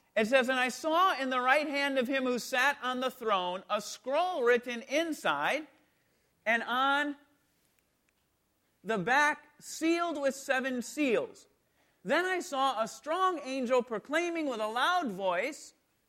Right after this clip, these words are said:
who is what? Who is worthy? That's gonna be central to this issue.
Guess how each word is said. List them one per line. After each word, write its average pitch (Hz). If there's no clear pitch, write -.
who 349
is 254
what? 220
Who 349
is 277
worthy? 262
That's 254
gonna 302
be 240
central 220
to 202
this 175
issue. 156